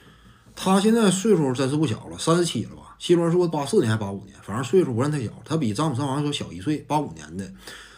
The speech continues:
比梅西是大两岁。C罗啊，C罗那三十六岁左右，他再踢的话，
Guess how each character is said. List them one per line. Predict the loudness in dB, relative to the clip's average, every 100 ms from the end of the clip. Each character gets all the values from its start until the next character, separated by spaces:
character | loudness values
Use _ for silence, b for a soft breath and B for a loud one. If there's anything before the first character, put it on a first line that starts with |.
| B B _ _ _ _
比 | 0 4
梅 | 6 6 4
西 | 4 4
是 | 2
大 | 2 2
两 | 0 -6
岁。 | 0 2 2
C | -2 -4
罗 | -4
啊 | -10 -18 -16
，C | -2 0
罗 | 2 0
那 | 0
三 | 0 0
十 | 2
六 | 6 6
岁 | 6 2
左 | 0 -2
右， | 0 2
他 | 0
再 | 0 0 0
踢 | 0 -2
的 | -2 -2
话， | -2 -2 -2